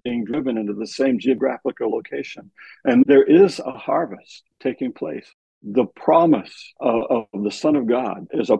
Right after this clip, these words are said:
powerful one, and we're seeing that power unleashed, even as we do translation. Verse by verse,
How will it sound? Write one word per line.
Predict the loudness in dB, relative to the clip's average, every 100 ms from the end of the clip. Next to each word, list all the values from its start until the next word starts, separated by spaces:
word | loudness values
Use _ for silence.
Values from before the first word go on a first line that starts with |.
| -2 -8
powerful | 2 6 6 4 -2
one, | -4 -6 -12 -10
and | -4 0
we're | 4 2
seeing | 2 2 4 4 2
that | -4 -8
power | -10 -8 -6 -8 -6
unleashed, | -2 0 2 2 -2 -16 -6 2
even | 4 4 2
as | 2 2
we | 2 2
do | 2
translation. | -2 -6 -12 -10 -10 -10 -16 -20 _
Verse | -2 4 4 2
by | 0 2
verse, | 4 4 2 -2